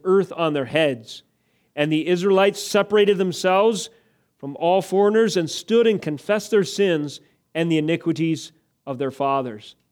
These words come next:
They stood up in their place and read from the book of the law of the Lord their God for a quarter of the day. For another quarter of it, they made confession and worshiped the Lord their God." A crisis response that leads unto revival will include the word of God proclaimed,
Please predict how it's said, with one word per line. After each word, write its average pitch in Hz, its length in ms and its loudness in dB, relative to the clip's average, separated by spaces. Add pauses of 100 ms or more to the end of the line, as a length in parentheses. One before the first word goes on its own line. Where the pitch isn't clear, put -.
(200)
They 135 120 -8
stood 180 340 -2
up 170 160 0
in 160 60 -4
their 143 120 -2
place 165 400 -2
and 139 200 -6
read 156 260 0
from 156 120 -6
the 143 60 -6
book 156 240 -6
of 147 100 -12
the 151 60 -2
law 175 440 0 (260)
of 151 80 -10
the 165 100 0
Lord 175 300 2
their 170 140 0
God 170 340 0
for 160 160 -2
a 143 40 -2
quarter 208 480 0
of 170 100 0
the 165 80 -2
day. 190 420 2 (160)
For 175 140 -2
another 180 260 2
quarter 214 420 2
of 214 80 0
it, 226 200 2
they 160 100 0
made 156 260 0
confession 175 760 -4 (240)
and 127 180 -10
worshiped 160 460 -6
the 147 80 -10
Lord 139 480 -6 (440)
their 131 200 -6
God." 120 420 -6 (1120)
A 135 60 -16
crisis 190 500 -2
response 175 520 -4
that 139 140 -4
leads 165 300 -2
unto 165 320 -4
revival 143 560 -2
will 147 160 -2
include 156 440 0
the 151 60 -4
word 151 200 -4
of 143 120 -6
God 165 300 -2
proclaimed, 151 720 -6